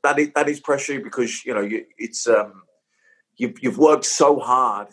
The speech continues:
to get here, and now you're here. And also there's injuries. Like, who's to say, <laughs> you know, if you get injured in, in, in, uh, in some things, like, let's say in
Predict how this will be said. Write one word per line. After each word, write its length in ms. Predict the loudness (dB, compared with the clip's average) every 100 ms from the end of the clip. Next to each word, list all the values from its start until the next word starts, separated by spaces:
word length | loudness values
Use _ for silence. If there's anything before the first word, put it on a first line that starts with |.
| -20
to 80 | -18
get 240 | -8 -8 -8
here, 280 | -12 -12 -14 _ _
and 100 | -12
now 160 | -8 -4
you're 220 | -4 -4
here. 320 | -2 -2 -4 -14 _
And 100 | -8
also 240 | -6 -6 -6
there's 180 | -8 -10
injuries. 540 | -8 -4 -2 -4 -2
Like, 180 | 0 0
who's 160 | -2
to 80 | -6
say, 220 | -6 -6 -6
<laughs> 40 |
you 500 | -16 -16 _ _ 0
know, 60 | 2
if 100 | 2
you 80 |
get 200 | 2 2
injured 540 | 0 -8 -4 -2 -2 -10 _ _ _ _ _
in, 300 | -4 -4 -10 -6
in, 180 | -4
in, 300 | -2 -4 -2
uh, 480 | -4 -2 -2 -4 -4 -8 -8
in 120 | -8
some 300 | 0 0 0
things, 340 | -4 -4 -2 0
like, 140 | 4
let's 160 | 2 2
say 120 |
in 120 | -2